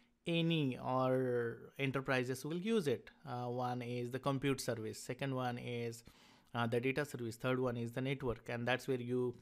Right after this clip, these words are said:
uh, security, uh, you put forward securities, you create V P Cs,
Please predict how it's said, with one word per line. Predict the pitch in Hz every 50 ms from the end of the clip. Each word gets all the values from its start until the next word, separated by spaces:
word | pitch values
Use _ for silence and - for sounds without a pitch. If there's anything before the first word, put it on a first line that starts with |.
| - _ - 139
uh, | 123 117 113 110 110 107 107 104 104 107 120
security, | - - - - 131 - - 143 139 135 131 123 127 - 117 113 - - - - - - - - _ - 135
uh, | 120 120 117 117
you | 123 127 135 131
put | - 139 123 - -
forward | - 135 127 123 123 120 117
securities, | - 135 120 - 131 123 120 117 120 120 113 113 113 113 113 -
you | - 117
create | 117 - 120 117 113 113 117
V | 117 120 139
P | 139 - 135
Cs, | 127 - 127 123 120 120 117 117 -